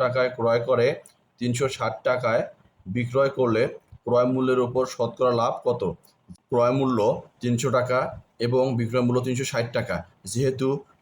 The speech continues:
ক্রয় মূল্যের চেয়ে বিক্রয় মূল্য বেশি, বিধায় লাভ হয়েছে। লাভ নির্ণয়ের সূত্রটি হচ্ছে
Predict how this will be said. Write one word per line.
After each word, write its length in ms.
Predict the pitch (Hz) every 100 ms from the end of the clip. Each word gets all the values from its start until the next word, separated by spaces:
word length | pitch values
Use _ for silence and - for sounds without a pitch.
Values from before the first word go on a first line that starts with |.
| -
ক্রয় 240 | 113 123 127
মূল্যের 240 | 127 131 127
চেয়ে 160 | 131 117
বিক্রয় 260 | 113 131 127
মূল্য 140 | 131 131 123
বেশি, 240 | 120 120 180 - _ 110
বিধায় 280 | 120 143 120
লাভ 120 | 117 123
হয়েছে। 300 | 123 117 - 82 - _ -
লাভ 200 | 110 120
নির্ণয়ের 280 | 127 127 131
সূত্রটি 300 | 127 123 127 131
হচ্ছে 240 | 120 -